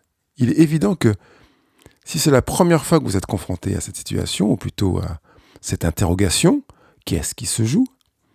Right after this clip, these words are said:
Euh, pour chercher à comprendre ce qui se joue, vous risquez de passer à côté de la réalité de ce qui se joue dans le rapport de force. Et pour y parvenir, vous aurez besoin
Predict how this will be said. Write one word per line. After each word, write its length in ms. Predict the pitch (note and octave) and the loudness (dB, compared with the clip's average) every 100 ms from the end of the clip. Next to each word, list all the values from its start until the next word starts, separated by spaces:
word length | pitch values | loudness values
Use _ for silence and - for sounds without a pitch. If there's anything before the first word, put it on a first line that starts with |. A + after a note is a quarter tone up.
| _ _ _ _ _ - | _ _ _ _ _ -12
Euh, 340 | - F2 E2+ E2 | -4 -2 0 -2
pour 240 | - E2+ | -6 -6
chercher 320 | - - - | -4 -2 -2
à 80 | E2 | -2
comprendre 480 | - B2 C3 F#3+ F#3 | 2 0 4 2 2
ce 100 | - | -2
qui 100 | - | -8
se 140 | - | -8
joue, 260 | F#2+ A2 A#3 - _ _ _ | -6 -2 -2 -4 _ _ _
vous 160 | A2 A2 | -2 4
risquez 300 | C#3+ - G3 | 4 4 2
de 100 | B2+ | 2
passer 320 | C3 A2+ D#3 | 2 2 2
à 60 | A#2 | 2
côté 260 | - - | 0 0
de 80 | B2 | 0
la 80 | F#2+ | 0
réalité 380 | F2 F2+ G2 C3 | -2 -4 0 0
de 100 | F#2 | 0
ce 100 | - | -4
qui 80 | - | -6
se 140 | - | -6
joue 280 | - - - _ _ | -6 -10 -14 _ _
dans 280 | G2 F#2+ F2+ | -6 -2 -2
le 100 | F2+ | -2
rapport 300 | E2+ F2 F2+ | -4 -4 -4
de 80 | F2+ | -6
force. 380 | E2 - - - _ - - - - - _ | -6 -10 -12 -18 _ -20 -20 -20 -20 -20 _
Et 80 | D3 | -8
pour 220 | - F3+ | 0 4
y 60 | E3 | 4
parvenir, 440 | C3 G#2 G2 D#3 | 4 2 4 2
vous 200 | C#3 A2 | 2 2
aurez 120 | A#2 A2 | 2 4
besoin 380 | A2+ A#2+ E3 | 2 4 2